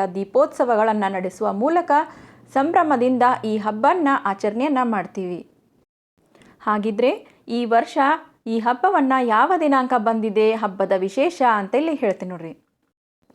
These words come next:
ಸಾಮಾನ್ಯವಾಗಿ ಮಕರ ಸಂಕ್ರಾಂತಿ ಪ್ರತಿ ವರ್ಷ ಜನವರಿ ಹದಿನಾಲ್ಕರಂದು ಬರ್ತದ. ಆದಾಗ್ಯೂ ಅಧಿಕ ವರ್ಷದಲ್ಲಿ, ಅಂದ್ರೆ ಅಧಿಕ ವರ್ಷ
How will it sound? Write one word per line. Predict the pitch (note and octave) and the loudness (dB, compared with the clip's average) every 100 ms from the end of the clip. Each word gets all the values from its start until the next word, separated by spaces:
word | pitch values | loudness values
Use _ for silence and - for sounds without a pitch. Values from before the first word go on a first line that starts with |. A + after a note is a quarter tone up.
| _ _ _ - | _ _ _ -4
ಸಾಮಾನ್ಯವಾಗಿ | A#3+ A#3 F4 F4+ C#4+ B3+ A#3+ B3+ | -2 0 0 2 2 0 0 -2
ಮಕರ | A3+ G#3+ F#4+ | -2 2 2
ಸಂಕ್ರಾಂತಿ | D#4+ C#4+ - A#3 A3+ D4 C4+ | 2 -2 0 -2 0 -2 -2
ಪ್ರತಿ | C4+ G#3 B3 C#4 E4 | -4 -6 -4 -2 2
ವರ್ಷ | D4+ C#4+ D4+ | 2 2 -2
ಜನವರಿ | A#3+ A3+ A#3 A#3+ A#3+ | 0 -2 0 2 2
ಹದಿನಾಲ್ಕರಂದು | G3 A3 A3 A3 A#3 F4 C#4 C4+ | 0 -2 -2 0 0 0 0 2
ಬರ್ತದ. | A3 - F3 F3 - _ _ - - - - | 0 0 -4 -6 -8 _ _ -20 -20 -20 -6
ಆದಾಗ್ಯೂ | F#3+ G3+ G#3 G#3 D4+ | -2 2 2 2 0
ಅಧಿಕ | F4 - G3+ C4+ D4 | 0 0 0 0 2
ವರ್ಷದಲ್ಲಿ, | F4+ D#4 - C4 A#3+ A#3 | 2 2 2 2 2 2
ಅಂದ್ರೆ | A#3+ D4+ D4 | 0 2 2
ಅಧಿಕ | - A3 B3+ C4 C4+ | 0 -4 -2 0 2
ವರ್ಷ | B3+ B3 | 2 2